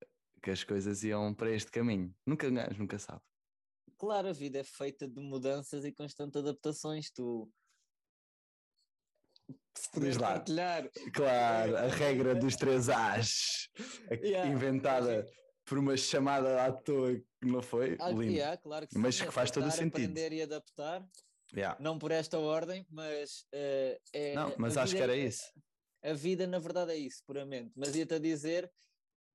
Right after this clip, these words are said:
Speaker 2: tu com alguma dificuldade tinhas às vezes em perceber determinadas coisas a estudar connosco, estás a ver? Foste o gajo que depois foi mesmo à procura, conquistar o teu espaço,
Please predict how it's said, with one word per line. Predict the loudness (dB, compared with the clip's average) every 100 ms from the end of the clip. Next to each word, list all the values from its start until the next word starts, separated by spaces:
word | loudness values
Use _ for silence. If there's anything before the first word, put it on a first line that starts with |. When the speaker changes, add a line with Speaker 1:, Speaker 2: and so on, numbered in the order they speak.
| _
Speaker 2:
tu | -4
com | -2
alguma | -2 -2 -2 -2
dificuldade | -2 -4 -8 -6 -4 -6 -6
tinhas | -10 -6
às | -6 -6
vezes | -8 -10
em | -12
perceber | -14 -6 -6
determinadas | -4 -4 -4 -2 -2 -2
coisas | -2 -2 -2 -4
a |
estudar | -6 -6 -4 -4 -4
connosco, | -6 -6 -6 -6
estás | -4 -6 -6
a |
ver? | -6 -4 -4 -6 -14 -12
Foste | -8 -8 -8
o |
gajo | -6 -6 -6
que |
depois | -6 -6 -6
foi | -6 -6
mesmo | -6 -8 -10 -10 -10 -8
à | -6
procura, | -4 -2 -2 0 0 2 -2 -4 _ _ _
conquistar | -6 -6 -6 -4 -2 -2
o |
teu | -6 -8
espaço, | -8 -10 -6 -6 -8